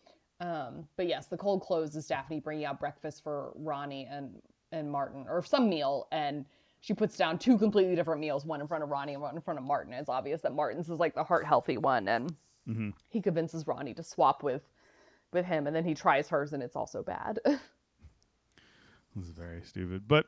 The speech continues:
Speaker 2: what'd you give this one?
Speaker 1: <sighs> You know, especially because it's a sneaky V I E, um, I think I would give it seven meat cleavers.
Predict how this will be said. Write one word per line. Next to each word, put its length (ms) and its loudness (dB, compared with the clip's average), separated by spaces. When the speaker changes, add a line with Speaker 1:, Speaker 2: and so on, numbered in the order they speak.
Speaker 2:
what'd 240 6
you 80 4
give 200 4
this 200 -2
one? 240 -2
Speaker 1:
<sighs> 720 -8
You 180 4
know, 400 10
especially 400 6
because 360 2
it's 160 -6
a 20 -12
sneaky 840 -4
V 240 2
I 160 8
E, 500 -2
um, 560 0
I 140 6
think 480 0
I 140 6
would 220 0
give 200 6
it 320 2
seven 600 6
meat 180 -2
cleavers. 760 -2